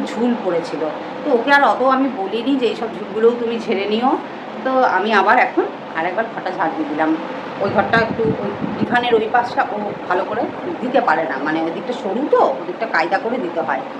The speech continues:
আর একটা মেয়ে, মেয়ে যেভাবে সংসারে কাজ করতে পারে, একটা ছেলে কি আর সেইভাবে পারে? তো সেই জন্য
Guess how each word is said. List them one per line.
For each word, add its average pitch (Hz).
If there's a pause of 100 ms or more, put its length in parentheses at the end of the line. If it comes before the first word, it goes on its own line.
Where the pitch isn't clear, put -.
(160)
আর 208
একটা 240
মেয়ে, 233
মেয়ে 226
যেভাবে 247
সংসারে 220
কাজ 180
করতে -
পারে, 190
একটা 190 (400)
ছেলে 220
কি 254
আর 240
সেইভাবে 220
পারে? 214 (680)
তো 185 (100)
সেই 185
জন্য 254